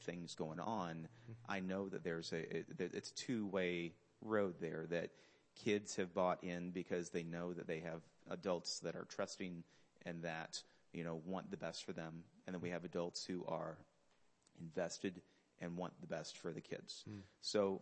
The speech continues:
Speaker 1: for me, I, I, it just, I see that as a, as a two-way street. Um, but there's a lot of time, there's a lot of investment. And I, I think that, you know, it's not just the individuals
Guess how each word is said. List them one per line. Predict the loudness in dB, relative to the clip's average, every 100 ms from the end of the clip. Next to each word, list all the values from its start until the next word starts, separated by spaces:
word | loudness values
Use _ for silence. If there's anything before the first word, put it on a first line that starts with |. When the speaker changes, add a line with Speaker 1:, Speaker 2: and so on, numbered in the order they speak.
| -4
Speaker 1:
for | -2
me, | 2 2 0 0
I, | 0
I, | 0 0 -2
it | -2
just, | -4 -4
I | -6
see | -4 -2 -2
that | 0 0 -2
as | -2
a, | -2 -2 -4
as | -6 -6
a | -10 -10
two-way | -8 -4 -2 0 0 -2 -4
street. | -8 -8 -4 0 0 -2 -10 -20 -20 _ -8
Um, | -4 -4 -4 -8 -12 -16 0
but | 4 4 2
there's | -2 -2
a | 0
lot | 0 0
of | -2
time, | -4 -4 -2
there's | -4 -4
a | -2
lot | 0 0
of | -2
investment. | -6 -2 -2 -4 -8 -10 -18 -20 -16 -4
And | -2
I, | 0
I | 0
think | 0 -2 2
that, | 4 4 0 -6 -20 _ _ _ -14
you | -6 -4
know, | -4 -8 -14 -20 -20 -20 -20 _ -20 _ _ -6
it's | -4 -2
not | 0 0 0
just | 0 2 2 -4 -4
the | -2 -2
individuals | -2 -2 -4 -4 -6 -6 -8